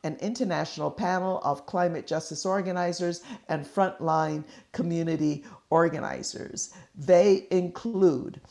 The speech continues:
Chokwe Duranje, Executive Director of Indigenous Climate Action, Jackie Patterson of the Chisholm Legacy Project,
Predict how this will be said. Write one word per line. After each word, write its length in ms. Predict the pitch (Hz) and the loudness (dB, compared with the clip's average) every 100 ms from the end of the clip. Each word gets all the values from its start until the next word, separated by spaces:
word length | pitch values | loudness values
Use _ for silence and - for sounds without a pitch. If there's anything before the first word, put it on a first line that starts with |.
| - _ - - | -20 _ -18 2
Chokwe 680 | 190 175 - 170 160 160 - | 4 4 4 6 6 2 -2
Duranje, 760 | 156 147 131 - - - - - 151 | 0 2 0 -2 -8 -8 -10 -6 -4
Executive 580 | - - 147 - 147 | 0 2 2 2 -2
Director 460 | - 165 190 - 190 | -2 0 0 0 0
of 200 | - 151 | 0 0
Indigenous 640 | 135 151 165 170 160 170 | -4 -4 -4 -4 -4 -4
Climate 480 | - 147 151 151 151 156 | 0 2 2 0 -4 -4
Action, 500 | 139 - - 120 131 | -4 -6 -10 -10 0
Jackie 400 | 156 151 - 139 | 4 4 2 -8
Patterson 720 | - 202 196 202 196 190 185 - - | 0 4 4 2 -2 -2 -4 -10 -4
of 180 | 151 147 | -2 -2
the 120 | 139 | -4
Chisholm 600 | 139 - 202 196 185 180 - - | -4 -2 0 4 4 4 -4 -2
Legacy 680 | 165 160 165 - 160 147 - _ | 0 2 -2 -2 -2 -4 -8 _
Project, 680 | - 143 131 - - - | 0 2 2 -2 -6 -6